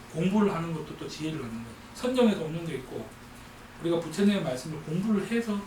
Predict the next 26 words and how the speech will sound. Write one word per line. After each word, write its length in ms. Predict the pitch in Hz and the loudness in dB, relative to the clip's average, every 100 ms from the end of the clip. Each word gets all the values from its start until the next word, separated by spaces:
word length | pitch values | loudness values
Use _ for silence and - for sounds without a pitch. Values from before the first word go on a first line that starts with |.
| - - | -10 -10
얻어가는 460 | 143 190 180 147 147 | -2 2 2 0 -4
것들이 280 | 123 117 113 | -6 -6 -8
있다고. 240 | - 110 - - - - | -8 -12 -12 -14 -16 -8
혼자서 380 | 247 294 262 220 | -2 6 8 8
내가 240 | 190 175 165 | 8 6 2
그만큼을 520 | 143 165 170 170 160 | 0 -2 -2 -6 -4
깨달으려면 500 | 202 214 208 165 156 | 0 2 2 0 -4
내가 140 | 151 | -4
어떻게 180 | 127 147 190 | -4 -4 -6
하냐고. 200 | 139 110 - - - - - 160 | -6 -8 -12 -14 -16 -16 -10 6
내가 180 | 196 190 | 10 12
이걸 200 | 170 156 | 10 6
어떻게 280 | 135 - 214 | 4 0 0
하냐고. 360 | 127 135 123 120 | 0 0 -2 -4
이거는 580 | 196 214 190 185 143 123 - - - - | 0 0 0 -2 -4 -6 -10 -18 -16 -4
대승기신론에서 840 | 170 226 208 202 202 190 175 165 | 4 6 6 4 4 4 0 0
나눠놓은 520 | 160 185 214 214 190 | 2 6 8 8 6
단계예요. 500 | 156 131 127 120 120 - - - - - - - - - - - - | 0 -2 0 0 0 -6 -12 -18 -18 -18 -18 -18 -18 -18 -16 -10 -4
그러니까 540 | 160 196 196 - - - - - - - - - | 2 4 10 10 8 -2 -14 -14 -16 -16 -14 2
벌써 220 | 175 208 | 6 8
이걸 220 | 185 196 | 8 6
다 260 | - - 196 | 2 -2 2
가신 340 | 202 202 220 | 6 8 8
분들이 500 | 180 156 135 147 123 - - - - - - - | 8 4 -2 -4 -4 -8 -14 -16 -14 -14 -14 -6
이렇게 260 | 156 160 - | -6 -4 -6
나눠놨어. 520 | 110 160 156 104 | -6 -4 -6 -8